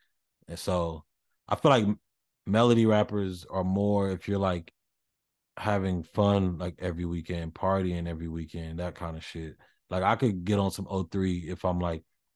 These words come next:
pre-gaming every weekend type shit. Like, you know what I'm saying? Partying every weekend. That's what he is to me. I feel like that's why he's so big on the West Coast, because he's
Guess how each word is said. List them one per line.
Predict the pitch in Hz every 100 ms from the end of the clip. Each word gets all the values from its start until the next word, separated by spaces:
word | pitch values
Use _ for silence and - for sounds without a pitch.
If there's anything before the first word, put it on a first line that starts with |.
| _
pre-gaming | - 113 101 95 90 87
every | 87 85
weekend | 85 87 87 82 80 _ _ _ _
type | - 87 80
shit. | - 82 76
Like, | 80 80
you |
know | 90
what | 82
I'm | 92
saying? | 87 82
Partying | - 92 90 87
every | 85 80
weekend. | 82 80 85 82 80 _ _ -
That's | 107 123
what | 127
he | 98 110 101
is | 117
to | -
me. | 90 90
I | 110
feel | 143
like | 117 90
that's | 104 -
why | 113 98
he's | 95
so | - 95
big | 85 101 101
on |
the | 92
West | 92 95 -
Coast, | 104 110 - _ _ _ _
because | 98 104 95 80
he's | - 110 107 92